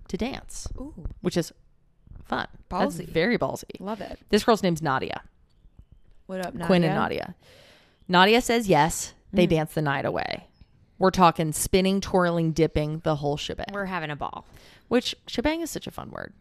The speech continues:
Speaker 1: Can we just acknow-, acknowledge that?
Speaker 2: Yeah, shebang.
Speaker 1: Shebang.
Speaker 2: The whole shebang. The whole
Speaker 1: It's basically
Speaker 2: shebang bang.
Speaker 1: shebangs.
Speaker 2: Yeah, which, foreshadowing.
Speaker 1: Yeah. <laughs> You're not
Speaker 2: Is it?
Speaker 1: wrong.
Speaker 2: <gasps> Yes.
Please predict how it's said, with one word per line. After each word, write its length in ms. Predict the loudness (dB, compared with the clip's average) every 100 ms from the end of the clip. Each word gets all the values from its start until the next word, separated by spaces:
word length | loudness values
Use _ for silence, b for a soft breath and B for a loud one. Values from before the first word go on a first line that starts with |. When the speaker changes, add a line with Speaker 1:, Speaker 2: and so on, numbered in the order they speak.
| _
Speaker 1:
Can 60 | -14
we 80 | -12
just 180 | -12 -12
acknow-, 240 | -12 -12 -14
acknowledge 420 | -14 -10 -10 -10
that? 220 | -10 -8
Speaker 2:
Yeah, 180 | -10 -12 -16 -18
shebang. 540 | -16 -10 -10 -10 -14 _
Speaker 1:
Shebang. 640 | -10 -4 -2 -2 -4 -8 -12 b b -14
Speaker 2:
The 100 | -10
whole 200 | -10 -8
shebang. 400 | -10 -10 -12 -8
The 60 |
whole 120 | -8
Speaker 1:
It's 160 | -8 -6
basically 340 | -6 -4 -6
Speaker 2:
shebang 280 | -4 -4 -2
bang. 260 | -2 -4 -8
Speaker 1:
shebangs. 160 | -12 -18 _ -12
Speaker 2:
Yeah, 220 | -12 -12 -16 -20 -10
which, 320 | -10 -8 -14 -12
foreshadowing. 580 | -12 -4 -4 -4 -6 -12 -12
Speaker 1:
Yeah. 120 | -12 _ -10
<laughs> 60 | -10 b b _ _ _ _ -10
You're 80 | -6
not 100 | -4
Speaker 2:
Is 40 | -2
it? 40 |
Speaker 1:
wrong. 200 | -2 -2
Speaker 2:
<gasps> 40 | -8
Yes. 800 | -14 -14 -12 -12 -12 -16 -20